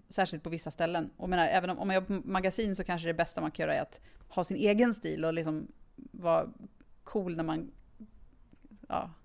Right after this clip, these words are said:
kombinerar sina olika plagg. Och på kontor, men att,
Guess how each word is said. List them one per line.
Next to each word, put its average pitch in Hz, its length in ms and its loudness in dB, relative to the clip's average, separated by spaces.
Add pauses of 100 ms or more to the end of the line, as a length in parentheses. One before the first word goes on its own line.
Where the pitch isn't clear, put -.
(140)
kombinerar 196 680 0
sina 160 200 -4
olika 147 220 -6
plagg. 156 400 -4 (1500)
Och 190 120 -2
på 196 80 4
kontor, 175 440 0
men 190 160 2
att, - 420 -6